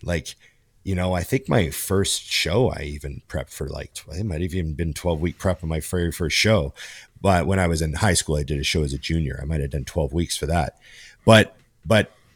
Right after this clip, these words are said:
by the time I got to, like, competing and, like, hanging out with bodybuilders, that everyone was talking about sixteen weeks. That be-,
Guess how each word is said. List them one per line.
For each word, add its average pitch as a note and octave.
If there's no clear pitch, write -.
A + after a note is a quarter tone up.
by A2+
the G#2
time D3
I A2+
got G#2+
to, A2+
like, G2+
competing F#2
and, D#2+
like, D#2+
hanging G2+
out F#2
with D#2
bodybuilders, B2
that F#2
everyone G2
was F2
talking F2
about D#2
sixteen D#2+
weeks. -
That D#2+
be-, D#2+